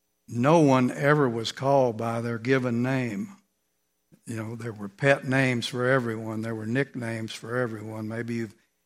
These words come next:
had that in your family. And, uh, my grandmother never called anyone by their right name. It was only by the names that she made up for every one of us. And,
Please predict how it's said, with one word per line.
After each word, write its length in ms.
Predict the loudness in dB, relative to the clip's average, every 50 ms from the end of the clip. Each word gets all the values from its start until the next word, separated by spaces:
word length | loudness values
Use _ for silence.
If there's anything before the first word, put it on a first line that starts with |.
| _ -6
had 220 | -2 -2 -2 0
that 240 | 0 0 0 0 -2
in 160 | -2 -4 -2
your 220 | -2 0 0 -2
family. 680 | -2 -2 -4 -4 -4 -4 -4 -6 -8 -8 -10 -10 -10 -10
And, 220 | -10 -10 -10 -10
uh, 100 | -10 -12 -16 _ _ _ _ _ _ _ _ _ _ _ _ -2
my 200 | 2 2 2 2
grandmother 680 | 4 4 6 6 6 6 6 4 2 2 0 0 -2
never 540 | 0 0 2 4 6 6 4 4 0 -6 -8
called 440 | -8 -4 -2 0 0 0 0 0
anyone 500 | -2 -2 -2 -2 -2 -4 -6 -6 -4 -6
by 240 | -4 -4 -4 -4 -4
their 140 | -4 -4 -6
right 360 | -6 -4 -2 -2 -2 -4 -6
name. 420 | -8 -6 -4 -2 -2 -4 -4 -8 -10
It 140 | -12 -12
was 180 | -12 -10 -6 -4
only 300 | -2 -2 0 -2 -2 -4
by 340 | -4 -4 -2 -2 -2 -4 -6 -10 _ _ _ _ _ -10
the 120 | -8 -4
names 460 | 0 4 6 6 6 6 4 2 0 -2
that 160 | -4 -4 -4
she 200 | -2 0 2 2
made 360 | 4 4 4 4 4 6 6
up 280 | 6 6 6 2 0 -8 -20 _ _ _ _ _ _ _ _ -20 -20 -20 _
for 260 | -6 -2 2 4 4
every 240 | 4 4 2 0 -2
one 260 | -2 -2 -2 -2 -2
of 220 | -4 -6 -8 -10 -8
us. 200 | -6 -4 -4 -4
And, 200 | -4 -6 -8 -10